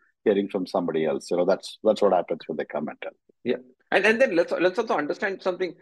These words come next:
Speaker 2: because, you know, today all of us, uh, go onto social media. Today, uh, our visibility into what happens in town hall communication is very restricted to specific set of employees who are part of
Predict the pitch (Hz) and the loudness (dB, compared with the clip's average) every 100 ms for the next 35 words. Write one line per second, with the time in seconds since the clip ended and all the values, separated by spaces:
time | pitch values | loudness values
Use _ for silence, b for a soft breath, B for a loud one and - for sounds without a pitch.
0 | b _ - 185 170 185 180 185 180 110 | b _ 0 2 2 0 2 2 4 4
1 | 143 165 185 - - _ - 120 117 110 | 2 2 0 0 -8 _ -4 0 2 0
2 | - 110 143 165 139 139 147 131 113 95 | -4 -6 -6 -4 -4 -4 -4 -4 -4 -2
3 | 90 113 120 156 147 b b _ - 107 | -4 -2 -2 -2 -4 b b _ -2 0
4 | 101 113 127 113 127 131 151 131 151 147 | 4 4 2 -2 -4 -2 -2 -2 -4 -4
5 | 139 120 127 120 - 139 143 - 107 127 | -2 0 0 -4 -4 -6 -6 -2 0 0
6 | 135 131 135 135 135 131 143 113 123 120 | -2 -2 -4 -2 -2 -4 -6 -2 0 0
7 | 110 - 123 135 135 - 113 - 127 127 | -2 -6 -6 -4 -4 -4 -6 -6 -8 -10
8 | - 135 151 - 113 123 117 120 110 101 | 0 2 4 2 0 2 2 2 0 0
9 | - 104 - | 2 2 2